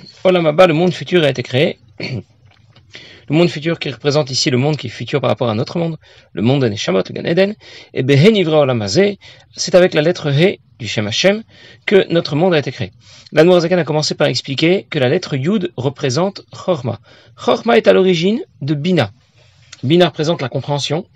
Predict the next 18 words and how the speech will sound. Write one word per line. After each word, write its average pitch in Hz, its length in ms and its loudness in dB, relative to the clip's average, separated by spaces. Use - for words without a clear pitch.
que 135 400 2
vont 131 180 0
connaître 143 380 -2
les 117 80 2
Neshamot 147 340 0
dans 127 120 -2
le 120 60 -2
Gan 113 140 -2
Eden, 156 300 0
qui 123 100 -10
va 107 220 -6
leur - 180 -8
apporter - 460 -6
une 117 160 -8
très 190 260 0
grande 151 240 -4
satis-, 117 300 -8
satisfaction, - 720 -4